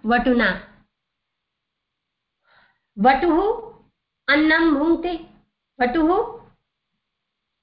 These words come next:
भक्षते इति भवति। भक्षते, भक्षधातु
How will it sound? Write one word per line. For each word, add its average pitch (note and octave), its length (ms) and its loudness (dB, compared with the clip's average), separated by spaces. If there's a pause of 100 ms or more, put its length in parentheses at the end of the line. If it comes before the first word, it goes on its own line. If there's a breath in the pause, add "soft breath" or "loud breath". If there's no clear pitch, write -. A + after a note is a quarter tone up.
(540)
भक्षते E4 760 -4
इति C#4 260 -2
भवति। G3 600 -4 (320)
भक्षते, A3+ 480 -2
भक्षधातु A#3+ 760 0